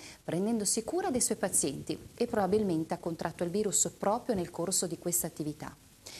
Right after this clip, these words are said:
Le sue condizioni erano apparse da subito gravi e per questo era stato necessario ricoverarlo in terapia intensiva. Nonostante le cure e la lunga degenza, seguita poi da un tampone negativo,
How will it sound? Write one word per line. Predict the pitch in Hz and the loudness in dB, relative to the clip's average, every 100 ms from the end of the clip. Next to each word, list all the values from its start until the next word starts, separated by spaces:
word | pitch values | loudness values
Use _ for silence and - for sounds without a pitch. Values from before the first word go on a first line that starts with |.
| - | -4
Le | 180 | 0
sue | - 208 | 4 4
condizioni | 202 208 - 220 220 | 4 4 4 4 6
erano | 190 165 | 4 4
apparse | - 165 - | 4 2 2
da | 170 156 | 2 4
subito | 175 160 175 | 2 2 0
gravi | 170 202 180 170 175 | 4 6 6 4 0
e | - 262 | 0 0
per | 160 - | -2 0
questo | 180 175 | 0 2
era | 151 | 0
stato | 147 156 151 | 0 -2 0
necessario | 156 156 170 - 170 220 | 0 0 0 0 2 0
ricoverarlo | 208 156 160 160 175 160 | 0 0 0 0 0 0
in | 175 | 0
terapia | 277 269 - 240 262 254 - | 0 -2 -2 0 0 0 0
intensiva. | 240 247 240 202 202 - 143 139 143 - _ _ - - - - - | 0 0 0 0 0 0 0 -2 -4 -8 _ _ -20 -20 -20 -16 -2
Nonostante | 156 151 156 147 | 0 2 2 0
le | 151 151 | 0 0
cure | 214 208 202 - - - | 2 2 0 -6 -16 -2
e | |
la | 160 | 0
lunga | 156 175 165 | 2 2 2
degenza, | 160 165 226 269 262 311 - - | 2 4 6 4 2 0 -2 -6
seguita | - 180 151 - 151 | 2 2 2 0 2
poi | 196 185 | 4 4
da | |
un | 160 160 | 2 2
tampone | 175 180 359 339 180 | 0 2 4 4 4
negativo, | 180 170 147 - 190 196 214 | 4 2 -2 0 0 2 0